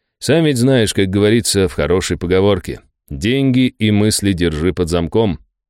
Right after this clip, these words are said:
улыбнулся Боссуэлл и, допив коктейль, потянулся ко мне. «Давай допивай уже, Амос. Вечно ты цедишь по капле». «Самоконтроль»,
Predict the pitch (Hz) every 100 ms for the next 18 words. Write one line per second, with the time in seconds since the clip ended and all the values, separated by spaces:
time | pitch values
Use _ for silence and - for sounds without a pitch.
0 | - 104 127 135 117 104 127 147 - 101
1 | 87 _ _ _ _ - 85 104 131 147
2 | - 110 - 143 113 90 101 110 - -
3 | 90 92 85 - _ _ _ _ _ _
4 | 73 90 104 107 101 98 101 104 90 85
5 | 85 82 71 - - _ - 71 98 135
6 | - 110 113 - 117 - 120 107 78 -
7 | 87 87 87 65 - - _ _ _ _
8 | _ - - 123 160 156 151 156 160 -
9 | 110 107 107